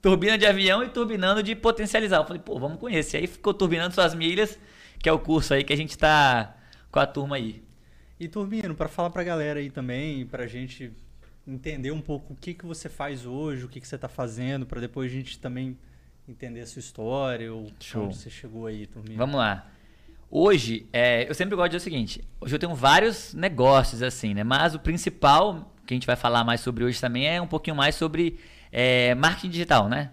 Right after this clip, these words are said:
Speaker 1: A gente hoje tem um curso online onde eu ensino as pessoas a utilizarem milhas aéreas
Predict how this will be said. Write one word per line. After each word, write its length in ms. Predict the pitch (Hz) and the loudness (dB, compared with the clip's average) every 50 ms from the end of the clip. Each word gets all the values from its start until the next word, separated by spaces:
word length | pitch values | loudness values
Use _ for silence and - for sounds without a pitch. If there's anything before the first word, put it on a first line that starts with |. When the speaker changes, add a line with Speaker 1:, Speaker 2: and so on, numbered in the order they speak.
| - - | -14 -12
Speaker 1:
A 140 | - 101 107 | -8 -6 -6
gente 300 | 107 123 135 131 - 135 | -4 -4 -6 -6 -4 -2
hoje 240 | 123 127 131 120 - | -2 -2 -2 -4 -6
tem 120 | - 139 | -6 -6
um 120 | 143 143 131 | -6 -6 -8
curso 600 | - - 143 147 160 - - - - - 180 - | -6 0 2 2 4 4 2 0 0 -4 -6 -6
online 640 | - 143 143 135 127 120 123 131 147 165 180 196 190 - - - - - | -4 -4 -2 0 2 2 4 2 2 0 -4 -6 -10 -12 -18 -20 -20 -12
onde 220 | - 131 143 143 160 | -8 -6 -4 -2 -2
eu 40 | 165 | -2
ensino 440 | 170 - - - - 180 220 233 | -2 -4 -8 -8 -6 -6 -4 -2
as 120 | 240 233 - | -4 -4 -2
pessoas 720 | - 208 190 - - - 131 123 131 147 180 185 - - - - - - - - - - - | -2 -2 -2 -2 -2 -2 -2 -2 -2 -2 -4 -6 -8 -14 -20 -20 -20 -20 -20 -20 -20 -10 -2
a 100 | - 131 | 2 2
utilizarem 760 | 147 143 - 170 160 165 151 120 123 151 160 196 220 233 226 | 2 2 0 -2 -2 -2 -2 2 4 4 6 6 4 2 0
milhas 460 | 196 180 180 190 208 240 247 214 208 | 0 0 -2 -2 2 2 2 4 4
aéreas 640 | 214 185 160 139 135 139 160 208 208 - - - | 6 6 6 6 6 4 2 0 -2 -6 -10 -18